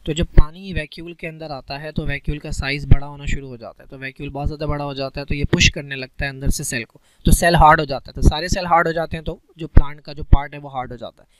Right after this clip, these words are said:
जब भी आप नोटिस करेंगे कि जब आप पत्ते को पानी नहीं देते तो वो मुरझा जाता है, क्योंकि उसके सारे cell turgid नहीं रहते, flaccid हो जाते हैं,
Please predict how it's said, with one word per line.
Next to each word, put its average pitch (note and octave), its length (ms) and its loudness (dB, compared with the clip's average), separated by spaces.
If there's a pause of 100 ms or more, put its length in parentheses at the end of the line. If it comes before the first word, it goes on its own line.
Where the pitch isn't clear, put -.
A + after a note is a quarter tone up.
(200)
जब D#3+ 140 -6
भी D#3+ 80 8
आप D#3+ 120 -4
नोटिस D#3 300 -10
करेंगे D3 300 -14
कि D3+ 100 -12
जब D3 160 -12
आप D3 180 -4
पत्ते - 260 2
को D#3 100 -8
पानी C#3+ 340 -14
नहीं D3+ 240 -8
देते C#3+ 280 -8 (400)
तो D3 120 0
वो D3 280 -6
मुरझा C3+ 340 -6
जाता D3+ 260 -6
है, C#4+ 60 -14 (680)
क्योंकि D#3 220 0
उसके - 220 0
सारे D3+ 300 -2
cell E3+ 380 -2 (180)
turgid D3+ 400 0
नहीं D3 320 -8
रहते, C3+ 340 2
flaccid D#3 500 4
हो D3 60 -6
जाते - 300 -12
हैं, - 60 -20